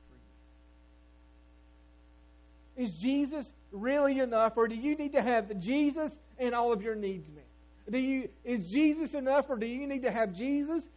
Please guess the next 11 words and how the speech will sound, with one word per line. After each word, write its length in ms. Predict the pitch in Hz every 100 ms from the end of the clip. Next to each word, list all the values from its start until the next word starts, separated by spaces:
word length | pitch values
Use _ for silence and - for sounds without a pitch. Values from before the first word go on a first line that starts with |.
| -
and 180 | 226 226
A 240 | 254 277 285
B 200 | 294 262
C 360 | - 254 220
for 140 | 196 226
your 220 | 208 226
life 380 | 233 233 156 131 - - - - - - - - -
to 80 | -
really 320 | 170 202 165
be 160 | 143 143
complete? 400 | - 131 - 127